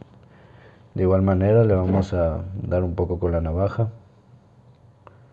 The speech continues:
Sin presionar igualmente para no dañar nada. Y ya estaría. Y ya están un poquito más rayados los pines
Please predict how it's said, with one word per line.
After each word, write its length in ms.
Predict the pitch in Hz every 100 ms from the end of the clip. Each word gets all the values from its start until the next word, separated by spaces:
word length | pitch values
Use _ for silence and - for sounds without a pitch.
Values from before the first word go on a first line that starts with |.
| _ - - - _ _ _ _ _ _ _ _ _ _ _ _ _ -
Sin 260 | - 98
presionar 640 | 98 101 95 92 87 87
igualmente 560 | 87 85 85 87 90 90
para 260 | - 87 85
no 180 | 85
dañar 300 | 85 90 87
nada. 460 | 85 87 101 110 107 - - _ _ _ _ - - - - - - - - - -
Y 140 | 104
ya 100 | 98
estaría. 580 | 92 - 90 78 - - 87
Y 60 |
ya 60 | 95
están 240 | 92 98
un 100 | 101
poquito 360 | 95 92 95 98
más 160 | 98 98
rayados 340 | 95 95 98
los 180 | 92 82
pines 460 | - 117 131 131